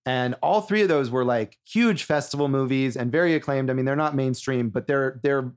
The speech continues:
very much neo giallo, uh, kind of, uh, new versions of Italian horror. And you watch those, and I've only seen Let the Corpses Tan, but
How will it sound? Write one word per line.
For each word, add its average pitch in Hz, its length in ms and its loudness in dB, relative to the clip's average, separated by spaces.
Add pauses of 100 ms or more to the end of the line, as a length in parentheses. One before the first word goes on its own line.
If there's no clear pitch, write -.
(120)
very 165 460 2
much 131 560 -4 (360)
neo 131 840 2
giallo, 113 1040 0 (220)
uh, 117 220 0
kind 131 280 -2
of, 113 240 -2 (340)
uh, 117 380 0
new 151 320 2
versions 131 500 0
of 120 160 -4
Italian 120 380 -2
horror. 120 420 0
And 123 240 -2
you 131 100 0
watch 147 340 0
those, 127 400 2
and 117 280 -4
I've 175 180 2
only 180 200 0
seen 143 200 -4
Let 127 140 -2
the 131 60 -10
Corpses 120 340 -6
Tan, 135 300 -2
but 123 340 0